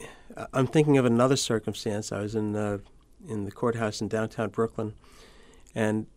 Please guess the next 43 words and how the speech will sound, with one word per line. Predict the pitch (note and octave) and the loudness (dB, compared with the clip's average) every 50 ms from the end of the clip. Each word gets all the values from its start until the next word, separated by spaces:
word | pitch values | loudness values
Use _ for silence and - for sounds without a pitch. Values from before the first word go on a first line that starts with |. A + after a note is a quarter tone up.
| - - | -14 -6
to | - D3 | -4 0
understand | - D3+ D3 C#3 B2 - - C#3 C3 B2+ A#2+ A2 | 2 2 2 2 0 0 2 2 4 4 2 0
the | A2+ | -2
building, | G2+ A2 C3+ C#3 C3+ A#2 A2+ G#2+ G#2+ A2 G#2+ G2 | 0 2 4 4 4 2 0 0 -2 -4 -4 -4
there's | A#2+ A#2 A2+ | -4 -2 -2
a | A#2 | -2
big | G#2+ - C3+ A#2+ A#2 | 0 2 2 2 2
lobby, | A2 A2 B2 B2 A#2+ A#2 G#2 G2+ | 0 2 2 2 2 0 -2 -4
but | G#2 A2+ | -4 -4
above | A2 G#2 G2+ G2+ - B2+ C3+ A#2+ | -4 -4 -6 0 0 2 2 2
it | A#2+ G#2+ - - | 0 -2 -2 -4
there's | A2+ G#2+ G#2 - | -4 -4 -4 -6
a | - - | -6 -8
second | - - C3 A#2+ - B2 A2+ | -4 -2 -2 -2 0 0 -2
and | A2 G#2+ G2+ - | -2 -2 -4 -4
third | - A#2 A2+ A2 G#2+ | 0 0 0 0 0
floor | - - - A#2+ A#2 G#2+ G#2 G2+ G2+ - - - - - - - - - - | -6 -10 -6 -4 -2 -2 -2 -4 -6 -10 -20 -20 -20 -20 -20 -20 -20 -20 -20
sort | - - - D3 C3 A2+ | -10 0 4 4 6 6
of, | A2 G#2 G2+ A2 | 4 2 0 -4
uh, | A2 G#2 G2+ G2 F#2+ F#2+ G2 G2 - - - | -4 -2 -2 -4 -6 -10 -14 -18 -20 -20 -16
terrace. | - - - C#3 A#2+ G#2+ G2+ - - - - - - - _ - - - - - - - - - - - - - - - | -10 -2 0 0 0 0 0 -2 -4 -6 -8 -10 -14 -18 _ -20 -20 -20 -20 -20 -18 -18 -18 -18 -18 -20 -20 -18 -18 -16
And, | G#2 A2+ A2+ A2 G#2+ G#2+ G#2 G#2 | -12 -10 -8 -8 -8 -8 -10 -8
uh, | G#2 | -8
as | G#2+ G#2+ G#2 A2 A2 - | -8 -8 -8 -10 -6 -4
I | A#2+ A2+ | -4 -6
came | A2 - - B2+ B2 B2 | -6 -4 -4 -2 0 2
in, | B2 A#2+ A#2 | 2 2 0
the, | G#2+ G#2+ G#2+ - - - - - - - - - - | -2 -4 -6 -8 -14 -18 -20 -20 -20 -20 -20 -18 -16
I | - | -16
came | - - B2 A#2+ A2+ | -10 -6 -6 -6 -4
through | - - A2 | -4 -4 -4
the, | G2 G2+ G2+ - - - | -2 -4 -6 -6 -10 -12
like, | G2+ G#2 G2+ - | -12 -12 -12 -10
the, | - G2 F#2 - - - - - - - - - - - - - - - - - | -10 -10 -10 -10 -12 -16 -18 -18 -18 -16 -16 -16 -18 -18 -20 -20 -20 -20 -20 -14
the | - - | -12 -12
security | - - - - C#3 C3+ A#2 A#2 | -12 -10 -4 2 2 2 2 2
checkpoint, | G#2 - - B2+ A#2+ - - - A#2 G2+ G2+ G2 - - - - - - - - - - - - - - - - - | -2 -2 -4 -4 -4 -4 -6 -6 -4 -4 -4 -8 -10 -16 -20 -20 -20 -20 -20 -20 -20 -20 -20 -20 -20 -20 -18 -12 -6
I | A2+ G#2+ G#2+ | -4 -4 -4
hear | - - C3 A#2 A2+ A2 | -2 0 2 2 2 2
a, | G2+ G2+ G#2 - - _ - | 0 -4 -8 -14 -20 _ -6
a | - A#2 | -4 -4
yell | A2+ G#2+ A2+ A#2+ A#2+ A2+ G#2+ G#2 | -2 0 2 4 4 4 4 2
from, | G#2 - G#2 G2+ G2+ A2 | -2 -6 -6 -6 -6 -8